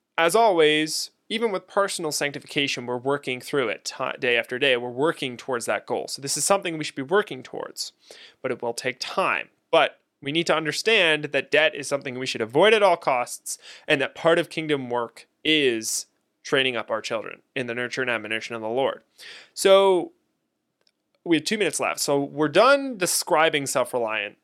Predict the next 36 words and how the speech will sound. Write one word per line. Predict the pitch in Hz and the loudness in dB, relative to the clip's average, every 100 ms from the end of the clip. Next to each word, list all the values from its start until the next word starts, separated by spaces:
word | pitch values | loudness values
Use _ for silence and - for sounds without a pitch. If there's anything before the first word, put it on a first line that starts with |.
| _ _ _ _ | _ _ _ _
what | 139 139 | -2 2
that | 139 131 | 2 2
means | 123 104 101 | -4 -6 -4
right | 127 117 | -2 -2
now, | 98 90 - _ | -2 -8 -14 _
because | 135 123 117 110 - - | -4 -2 -2 -6 -8 -8
there's | 120 | -4
so | - 196 | -2 0
much | 165 127 | 0 0
more | 143 | -2
that | 131 | -2
could | - 127 | -6 -10
be | 113 | -4
said, | 131 113 | -2 0
but | 117 | -2
unfortunately | 120 113 135 135 123 127 | -4 -2 -2 0 0 2
<laughs> | 131 | 2
we're | 180 | 2
just | - - | 0 -2
out | - 165 | -2 -2
of | - | 0
time | 139 113 | -4 -4
to | 107 | -8
do | 117 113 | -10 -10
that. | - - - - - - | -12 -16 -16 -16 -14 0
So | 202 185 | 4 4
I, | - 170 165 | 4 4 6
I | |
wanna | 190 269 | 6 4
move | 233 196 | 4 2
into | 175 151 | 2 -2
why | 117 123 139 165 190 196 | -2 4 6 6 4 2
we | 180 | -2
should | 175 | -4
be | 165 | -4
self-reliant | 156 156 156 147 113 110 113 | 2 2 4 0 0 -2 -4